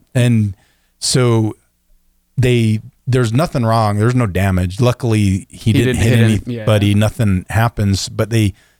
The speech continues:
Speaker 1: so they, they had to bring two tow trucks out, one for the trailer and one for the truck.
Speaker 2: Oh, jeez.
Speaker 1: Um, s-, but yeah, crazy.
Speaker 2: So
Speaker 1: Forty-two hundred bucks.
Speaker 2: So, okay, six miles to get it to town.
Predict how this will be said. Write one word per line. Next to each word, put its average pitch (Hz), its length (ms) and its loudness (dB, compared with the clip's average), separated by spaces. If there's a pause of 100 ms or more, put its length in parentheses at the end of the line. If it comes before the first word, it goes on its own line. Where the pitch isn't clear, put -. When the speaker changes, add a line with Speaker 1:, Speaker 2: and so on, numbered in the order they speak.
(160)
Speaker 1:
so 120 240 0
they, 104 420 0
they 101 280 0 (200)
had 110 200 0
to 98 60 -8
bring 107 200 -2
two 120 560 2 (160)
tow 110 140 2
trucks - 340 -4
out, 101 180 0
one 101 160 0
for 104 160 -4
the 95 60 -4
trailer 104 400 -2
and 92 80 -2
one 101 140 2
for - 120 -6
the 92 100 -8
truck. 92 400 -2
Speaker 2:
Oh, 67 40 -4
jeez. - 680 -14 (840)
Speaker 1:
Um, 90 460 -2
s-, - 140 -14
but 82 340 -16
yeah, 78 340 -14 (380)
crazy. - 480 -6 (300)
Speaker 2:
So 120 100 0
Speaker 1:
Forty-two 151 220 0
hundred 98 180 0
bucks. - 320 -14 (140)
Speaker 2:
So, 165 380 -2
okay, 143 280 -6
six - 320 -6
miles 156 320 -2
to 143 100 -6
get 131 160 -2
it 123 180 -6
to 131 100 -12
town. 117 480 -8